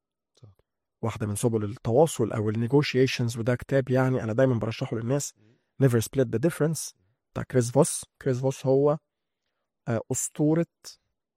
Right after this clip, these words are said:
Speaker 2: آه، ال إف بي آي في النيجوشيشنز. الراجل ده شغله إن هو يقنع اللي بيسرق البنك جوه البنك إنه يسلم نفسه.
Speaker 1: يسلم نفسه، آه.
Speaker 2: دي شغلته. فالحتة بتاعت التواصل إن أنت تقدر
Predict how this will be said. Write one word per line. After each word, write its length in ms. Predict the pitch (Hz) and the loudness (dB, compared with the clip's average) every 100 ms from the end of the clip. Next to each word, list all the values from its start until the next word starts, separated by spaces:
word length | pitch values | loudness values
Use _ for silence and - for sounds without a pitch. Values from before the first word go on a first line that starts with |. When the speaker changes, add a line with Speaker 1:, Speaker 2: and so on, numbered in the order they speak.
| - | -4
Speaker 2:
آه، 200 | 120 107 | -2 2
ال 100 | 127 | 2
إف 160 | 143 | 2
بي 140 | 147 143 | 2 2
آي 180 | 131 147 | 4 2
في 80 | |
النيجوشيشنز. 800 | 127 123 120 - 135 151 190 196 - _ _ _ _ | -2 -2 -2 0 0 0 -6 -8 -16 _ _ _ _
الراجل 220 | 131 131 131 | -4 -2 -2
ده 80 | |
شغله 440 | 131 165 156 170 196 - | 0 0 2 0 -2 -2
إن 100 | 123 | 0
هو 340 | 123 135 131 120 | 4 4 4 2
يقنع 500 | 131 - 123 110 135 _ - | 2 0 -6 -8 -10 _ -6
اللي 160 | 117 113 | -4 0
بيسرق 280 | 131 - | -2 0
البنك 340 | 117 120 135 120 | -2 0 -4 0
جوه 140 | 135 | 4
البنك 300 | 135 156 - | 4 4 2
إنه 80 | 127 | 0
يسلم 260 | 117 127 117 | 2 0 0
نفسه. 200 | 107 117 | 0 2
Speaker 1:
يسلم 180 | 113 | 2
نفسه، 260 | 107 - 113 | 0 -6 -8
آه. 120 | 98 92 _ _ - | -8 -12 _ _ -4
Speaker 2:
دي 100 | 127 | -2
شغلته. 320 | 123 107 - _ _ _ _ - - | 0 -2 -6 _ _ _ _ -20 -4
فالحتة 420 | 113 101 - - | -2 -2 -4 -6
بتاعت 240 | - 143 | -4 -4
التواصل 520 | 151 - 131 165 - 143 | -4 2 4 6 4 2
إن 100 | 127 | 2
أنت 180 | 151 156 | 2 0
تقدر 560 | 117 147 - 120 107 | 0 -2 -2 -4 -6